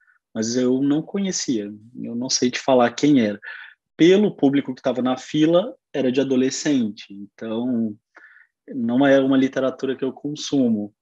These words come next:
mas eu via que o pessoal tava, assim, louco ali, desesperado pra conseguir um autógrafo, então, dentro de um público, né, eram autores conhecidos, mas tava, esse dia tava relativamente fácil.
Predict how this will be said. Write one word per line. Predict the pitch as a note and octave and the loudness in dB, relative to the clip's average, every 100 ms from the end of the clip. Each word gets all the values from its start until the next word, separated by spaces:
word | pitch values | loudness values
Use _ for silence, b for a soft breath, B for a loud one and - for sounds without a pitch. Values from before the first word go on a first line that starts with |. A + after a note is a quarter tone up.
| _ _ _ - | _ _ _ -6
mas | B2 | 0
eu | D#3 | 2
via | C#3 D#3 D#3+ | 2 0 0
que | A3 | -2
o | |
pessoal | A3+ F#3 E3 D3 | -2 -2 -4 -4
tava, | C3 B2+ | -4 -6
assim, | C#3+ - G3 | -10 -10 -8
louco | E3+ D#3 E3 E3 - | -2 2 2 0 0
ali, | F3+ B2+ C3+ F3+ G3+ _ _ _ _ _ | 2 4 4 2 -4 _ _ _ _ _
desesperado | C3+ C#3 C#3+ - D3 C3 C3 | -4 -2 -2 0 2 2 0
pra | - C3+ | -4 -6
conseguir | C3+ C3+ C#3+ C3+ | -6 -6 -4 -4
um | B2+ | -2
autógrafo, | C3 - B2 B2+ D3 D#3+ E3 | -4 0 0 2 -2 -6 -8
então, | E3 D#3 D3+ F3+ F3+ D3 | -4 0 0 0 -6 -4
dentro | B2 C3+ D3+ D3+ | 0 2 2 -4
de | D#3 | -6
um | D3+ | -8
público, | - B2+ E3 F#3 - | -4 -4 -4 -8 -8
né, | C3+ D3+ F#3 _ _ _ _ | -6 -6 -8 _ _ _ _
eram | B2+ B2 C3 | -6 -4 -2
autores | C#3 C3+ C3 C3 C3 - - _ _ | -4 -4 -2 0 -2 -6 -10 _ _
conhecidos, | - B2+ C3+ - A2+ A#2 - - _ _ _ _ - | -2 -2 0 -2 -4 -4 -8 -18 _ _ _ _ -10
mas | B2+ A#2+ A2+ - | -6 -4 -6 -6
tava, | - D3 G3 - - | -4 -2 -4 -8 -4
esse | D3 F#3 G3 | -2 -2 -2
dia | G3+ | -2
tava | G3 G3 G3 G3 | 0 -2 -2 -4
relativamente | D#3+ E3 E3 E3 D#3+ - | -2 -2 0 -2 -4 -6
fácil. | C#3 D#3 | -8 -8